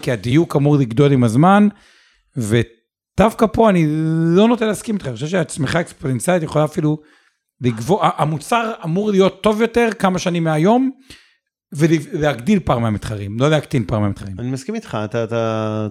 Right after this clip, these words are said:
Speaker 2: אתה, אתה פשוט אומר את מה שאני לא אמרתי, אני אמרתי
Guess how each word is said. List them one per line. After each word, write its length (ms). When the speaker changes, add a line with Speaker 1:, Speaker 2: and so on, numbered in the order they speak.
Speaker 2:
אתה, 260
אתה 160
פשוט 280
אומר 260
את 100
מה 120
שאני 240
לא 60
אמרתי, 460
אני 300
אמרתי 560